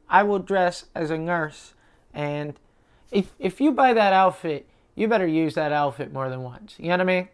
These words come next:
You know what I mean? Let me, let me heal me. Okay, Jesus. I almost said something that even I was like, "All right, all right, Chris. Fucking relax.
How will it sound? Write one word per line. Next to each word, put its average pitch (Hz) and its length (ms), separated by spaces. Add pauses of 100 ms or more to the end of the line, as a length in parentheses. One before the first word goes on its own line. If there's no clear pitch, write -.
(140)
You 202 120
know 214 60
what 214 80
I 214 100
mean? 202 120
Let 180 80
me, 156 220 (840)
let 160 140
me 131 40
heal 170 640
me. 170 420 (1300)
Okay, - 320 (160)
Jesus. - 460
I 160 120
almost 151 260
said 147 220
something 156 380
that 151 160
even 156 280
I 160 100
was 143 240
like, - 180
"All 175 160
right, 147 260 (100)
all 165 180
right, 135 260
Chris. - 380 (1040)
Fucking 156 540
relax. 151 840